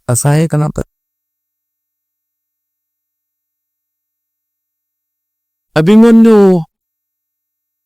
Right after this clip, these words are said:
ರಾಜಪುತ್ರ, ಶ್ರೀಕೃಷ್ಣ ಪರಮಾತ್ಮ ಇದ್ದಾನೆ, ಪಂಚ ಪಾಂಡವರಿದ್ದಾರೆ ಬೆಂಬಲಕ್ಕೆ, ಆದ್ರೂ ಕೂಡ ಚಕ್ರವ್ಯೂಹದಲ್ಲಿ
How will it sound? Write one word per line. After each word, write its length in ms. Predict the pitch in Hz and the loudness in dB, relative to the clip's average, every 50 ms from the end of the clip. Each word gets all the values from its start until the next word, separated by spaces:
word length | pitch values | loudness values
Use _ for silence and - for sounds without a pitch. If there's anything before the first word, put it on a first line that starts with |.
| _ _ _ _ _ _ _ _ _ _ _ _ _ _ _ _ _ _ _ _ _ | _ _ _ _ _ _ _ _ _ _ _ _ _ _ _ _ _ _ _ _ _
ರಾಜಪುತ್ರ, 600 | - 147 170 202 190 214 214 - 208 180 - 151 123 120 120 - _ _ _ _ _ _ _ _ _ _ _ _ _ _ _ _ _ _ _ _ _ _ _ _ _ _ _ _ _ _ _ _ _ _ _ _ _ _ _ _ _ _ _ _ _ _ _ _ _ _ _ _ _ _ _ _ _ _ _ _ _ _ - | -2 0 0 0 0 0 0 0 -2 -2 -2 0 -2 -2 -2 -4 _ _ _ _ _ _ _ _ _ _ _ _ _ _ _ _ _ _ _ _ _ _ _ _ _ _ _ _ _ _ _ _ _ _ _ _ _ _ _ _ _ _ _ _ _ _ _ _ _ _ _ _ _ _ _ _ _ _ _ _ _ _ -10
ಶ್ರೀಕೃಷ್ಣ 460 | - 143 147 147 - 175 - - 180 | -6 -4 -2 -2 -2 -2 -2 -2 -2
ಪರಮಾತ್ಮ 480 | 160 170 160 165 165 165 160 156 170 165 | -2 0 0 0 0 0 0 0 0 0
ಇದ್ದಾನೆ, 360 | 156 143 156 156 156 151 151 160 - - _ _ _ _ _ _ _ _ _ _ _ _ _ _ _ _ _ _ _ _ _ _ _ - | 0 -2 -2 -2 0 0 -2 -4 -6 -10 _ _ _ _ _ _ _ _ _ _ _ _ _ _ _ _ _ _ _ _ _ _ _ -4
ಪಂಚ 220 | 151 160 151 - | -4 -2 -2 -2
ಪಾಂಡವರಿದ್ದಾರೆ 800 | 147 - - 147 156 165 170 175 170 165 156 160 160 160 156 151 147 147 151 - _ _ - | -4 -2 -2 0 0 2 2 2 0 0 0 0 0 0 0 -2 -2 -4 -6 -10 _ _ -12
ಬೆಂಬಲಕ್ಕೆ, 720 | 131 123 143 139 151 151 156 156 151 - _ - - 139 139 139 - _ _ _ _ _ _ _ _ _ _ _ _ _ _ _ _ _ _ _ _ _ - | -8 -4 -2 0 0 0 0 0 -2 -2 _ -6 -4 -4 -4 -4 -6 _ _ _ _ _ _ _ _ _ _ _ _ _ _ _ _ _ _ _ _ _ -8
ಆದ್ರೂ 280 | 131 135 139 170 175 - | -6 -4 -2 -2 -2 -2
ಕೂಡ 160 | - 160 160 | -2 -2 -2
ಚಕ್ರವ್ಯೂಹದಲ್ಲಿ 880 | 143 - 147 - - 151 151 151 143 143 147 139 131 135 131 135 135 | -2 -4 -6 -6 -4 -2 -2 0 0 0 0 0 0 -2 -2 -2 -4